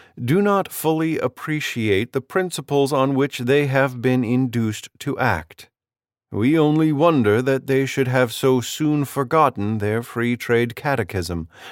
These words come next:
wrote another voluntarist, "and lent their sanction to any measure of monopoly." Before free traders ask for state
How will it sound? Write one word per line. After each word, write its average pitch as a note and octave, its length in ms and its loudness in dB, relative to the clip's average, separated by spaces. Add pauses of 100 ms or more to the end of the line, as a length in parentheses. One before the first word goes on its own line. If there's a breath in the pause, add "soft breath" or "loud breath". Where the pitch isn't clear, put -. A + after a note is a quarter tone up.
(120 loud breath)
wrote A#2+ 260 4
another B2 460 4
voluntarist, F#2 960 0 (520 loud breath)
"and D3+ 500 0
lent C#3+ 240 2
their D3 220 4
sanction C3+ 600 0
to C3 300 -2
any C#3 320 0
measure A2+ 480 2
of G2 320 0
monopoly." F2 760 -2 (1600)
Before G3+ 460 2
free G3 380 -2
traders C3+ 540 2
ask C#3 360 0
for C3 160 0
state D3+ 320 -2